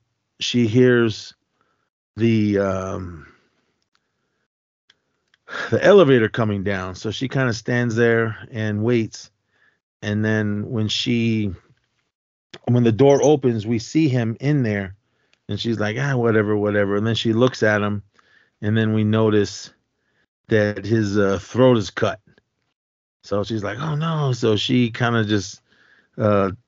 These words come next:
get, gets ready to run. She tries to run, but then Michael comes, "Dun, dun," he appears, and she's like, "Ah!" So she tries to run away.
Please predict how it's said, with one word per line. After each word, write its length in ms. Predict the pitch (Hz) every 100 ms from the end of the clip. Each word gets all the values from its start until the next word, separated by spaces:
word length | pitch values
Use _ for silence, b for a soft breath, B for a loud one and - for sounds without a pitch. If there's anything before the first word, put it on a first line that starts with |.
| _ _ 117
get, 280 | 104 143 123
gets 260 | 123 131 135
ready 240 | 135 131
to 100 | 120
run. 400 | 113 135 139 143
She 160 | 131 110
tries 320 | - 135 123
to 100 | 123
run, 320 | 123 131 135
but 120 | 120
then 180 | 117 117
Michael 360 | 113 120 127 113
comes, 460 | 123 117 104 - - _ _
"Dun, 160 | - 151
dun," 500 | 143 151 151 151 151
he 220 | 143 135
appears, 640 | 123 120 131 131 127 117 - b b b b b b _ _
and 280 | 117 113 107
she's 220 | 117 123
like, 180 | 113 120
"Ah!" 640 | 190 226 233 226 226 - -
So 220 | - 143
she 200 | - 151
tries 300 | 131 147 139
to 80 | 131
run 220 | 131 135
away. 400 | 131 139 139 131